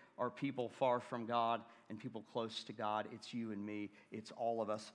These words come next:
That they should seek God. These ones who want an unknown God, that they should seek God. And they should perhaps feel their way towards him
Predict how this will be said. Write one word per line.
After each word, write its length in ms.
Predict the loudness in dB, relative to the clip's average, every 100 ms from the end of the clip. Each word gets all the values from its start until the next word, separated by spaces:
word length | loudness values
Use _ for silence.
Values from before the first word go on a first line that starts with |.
| -20 -6
That 140 | -2 4
they 200 | 6 6
should 380 | 4 0 0
seek 720 | 0 -2 0 0 -2 -4 -6 0
God. 200 | 2 0 -4 -14 -20 _ _ _ _ _ _ _ _ _ _ _ _ _ _ _
These 160 | 0 8
ones 300 | 10 10 8
who 100 | 6
want 300 | 10 12 10
an 100 | 8
unknown 440 | 6 6 6 6
God, 280 | 8 8 8
that 80 | 4
they 120 | 2
should 280 | 2 -2 -4
seek 540 | -4 -2 0 -2 4
God. 320 | 6 6 4 -2 -16 -20 -8 4
And 100 | 6
they 100 | 6
should 300 | 4 -2 -4
perhaps 840 | -4 -2 6 10 10 10 4 -6 -10 -20 -20 -18 -4
feel 440 | 2 8 10 8 6
their 280 | 6 6
way 380 | 6 4 4 4
towards 720 | 2 -4 -2 2 2 2 -2
him 320 | 2 4 2